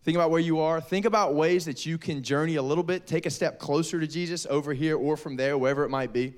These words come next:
and know that we're here to help you with that as much as possible. Let's pray. Heavenly Father, thank you so much for all these incredible middle school and high school students.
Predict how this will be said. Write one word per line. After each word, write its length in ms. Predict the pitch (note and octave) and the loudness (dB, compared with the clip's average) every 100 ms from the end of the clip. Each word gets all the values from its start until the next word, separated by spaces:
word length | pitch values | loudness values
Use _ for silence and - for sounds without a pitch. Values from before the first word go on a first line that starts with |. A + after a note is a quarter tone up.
| - - - - - - | -18 -20 -20 -20 -20 -6
and 140 | C#3 | 0
know 140 | D3+ D#3+ | 4 4
that 120 | C#3 | 4
we're 180 | C#3 D3 | 2 2
here 200 | C#3+ C#3 | 0 -2
to 80 | A#2 | -2
help 240 | B2 A#2+ | -2 -2
you 60 | A#2 | -6
with 120 | G#2+ | -2
that 320 | A2+ A2+ - - | -2 -4 -6 -6
as 420 | B2 B2+ B2 - - _ _ | -2 -2 -4 -10 -16 _ _
much 460 | G#2+ G#2 - - - _ | -8 -8 -8 -16 -20 _
as 100 | G2 | -20
possible. 480 | - G2 F#2 - - _ _ _ _ - _ _ - - | -14 -14 -14 -18 -20 _ _ _ _ -20 _ _ -20 -8
Let's 140 | B2+ | 0
pray. 220 | C3+ A2+ - - - _ | 2 0 -4 -16 -20 _
Heavenly 240 | E3+ E3 | 0 0
Father, 300 | D#3 E3 D3+ | 0 0 0
thank 240 | B2+ F3+ D#3+ | -2 -6 -6
you 60 | |
so 200 | C#3 E3 | -6 -4
much 300 | D#3 D3+ - | -4 -6 -8
for 140 | - A#2 | -8 -4
all 220 | C#3 D#3 | 0 0
these 200 | C#3+ C3 | -2 -6
incredible 460 | A#2+ D3 C#3 B2+ B2 | -6 -4 -4 -4 -6
middle 260 | C3+ C#3 | -6 -6
school 200 | - C#3 | -8 -12
and 80 | B2 | -10
high 120 | C3 | -10
school 240 | B2 C3 A#2+ | -10 -10 -10
students. 520 | D3 C#3+ C3+ - | -8 -8 -8 -12